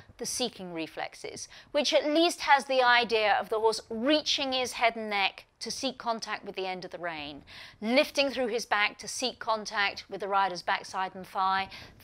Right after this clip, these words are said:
filling out his rib cage as he breathes more deeply and seeks contact with her leg. So the seeking reflexes is a much more whole body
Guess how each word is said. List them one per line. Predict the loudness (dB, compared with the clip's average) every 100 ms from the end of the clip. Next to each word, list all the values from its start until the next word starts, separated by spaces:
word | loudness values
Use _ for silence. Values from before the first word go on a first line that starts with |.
| 0
filling | 6 6 6
out | 2 0 -4 -12 -12
his | -6 -2
rib | -2 -2
cage | -4 -4 -2
as | -4 -6
he | -6
breathes | 0 0 0 -4
more | -8 -4
deeply | -4 -4 -6 -8 -8 _ -20 -16 0
and | 0 0
seeks | -6 -10 -10
contact | -12 -10 -10 -12 -12
with | -14
her | -14
leg. | -12 -14 -14 -20 _ _ _ _ _ _ _ _ _ _ _
So | 2 12 12 12 6 _ _ _ _
the | -2
seeking | 2 4 4 4 6
reflexes | 6 6 8 6 6 0
is | 0
a | 2
much | 2 2
more | 2 2
whole | 4 6 6
body | 8 8 8 6 0